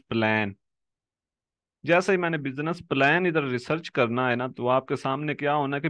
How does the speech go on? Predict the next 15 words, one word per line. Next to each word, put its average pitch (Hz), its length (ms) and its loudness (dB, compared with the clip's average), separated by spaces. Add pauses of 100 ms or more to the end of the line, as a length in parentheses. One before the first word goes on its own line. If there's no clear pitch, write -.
बिजनेस 139 420 -4
प्लान 147 400 2
के 160 240 0 (120)
रिलेटेड 127 540 -2
जितनी 135 280 -6
भी 175 180 2
बुक्स 127 300 -4
होंगी 123 240 0
ना 147 180 0
वो 135 140 2
आपके 131 260 0
सामने 139 440 -2
ओपन 123 340 0
हो 101 140 2
जाएंगी 101 420 -2